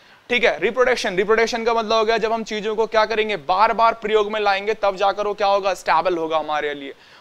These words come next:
और लास्ट होता है मोटिवेशन, अभिप्रेरणा, जिसमें rewards and reinforcement आता है बच्चों। और लास्ट थिंग ध्यान रखिएगा, इसकी शॉर्टकट ट्रिक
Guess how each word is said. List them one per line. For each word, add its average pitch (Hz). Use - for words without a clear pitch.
और 165
लास्ट 185
होता 190
है 202
मोटिवेशन, 175
अभिप्रेरणा, 165
जिसमें 151
rewards 160
and 175
reinforcement 196
आता 139
है 139
बच्चों। 196
और 156
लास्ट 185
थिंग 220
ध्यान 202
रखिएगा, 196
इसकी 196
शॉर्टकट 185
ट्रिक 190